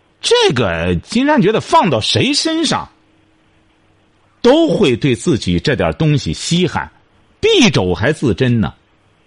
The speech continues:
无论是男的还是女的，在这一方面，金山觉得，如果要是一个人想借这种方式，尤其是一个男人，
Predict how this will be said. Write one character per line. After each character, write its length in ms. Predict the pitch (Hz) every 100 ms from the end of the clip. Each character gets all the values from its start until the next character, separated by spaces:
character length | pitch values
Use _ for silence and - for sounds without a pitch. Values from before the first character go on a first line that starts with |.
| _ _ _ _ _ -
无 180 | 196 330
论 220 | 320 190
是 160 | 139
男 260 | 104 98 151
的 100 | 110
还 160 | 85 107
是 140 | 110
女 320 | 87 69 58
的， 180 | 101 113 _ _ _ _ _
在 260 | - 339 208
这 200 | - 349
一 120 | 160
方 220 | - 95
面， 200 | 95 82 - _ _ _ _ _
金 180 | - 131
山 180 | 131 113
觉 180 | 87
得， 240 | 92 73 60 _ _ _ _ _ _ _ _ - _ -
如 420 | - 127 233 349 247
果 180 | 180
要 200 | 127 104
是 160 | 101 92
一 120 | 92
个 140 | 117 87
人 260 | 78 95 - - - -
想 280 | - 90 107
借 220 | 170 123
这 160 | 254
种 160 | 196 110
方 220 | - 101
式， 160 | 98 104
尤 280 | 127 285 349
其 200 | 185 160
是 120 | 123
一 120 | 92
个 80 | 82
男 240 | 73 73
人， 120 | 71